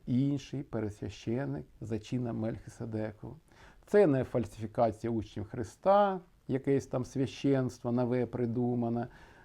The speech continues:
але це на підставі книги Буття і на підставі Псалма. Ось реалізація цього пророцтва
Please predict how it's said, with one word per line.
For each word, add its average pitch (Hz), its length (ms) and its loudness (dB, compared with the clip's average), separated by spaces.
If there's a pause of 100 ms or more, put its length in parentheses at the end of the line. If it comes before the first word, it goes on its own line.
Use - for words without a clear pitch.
(240)
але 113 260 2
це 190 420 2 (400)
на 123 100 0
підставі 123 480 0
книги 117 380 0
Буття 175 680 2 (200)
і - 80 -8
на 107 120 -2
підставі 101 520 -2
Псалма. 127 760 -2 (460)
Ось 220 440 4
реалізація 123 800 4
цього 110 360 -2
пророцтва 147 760 0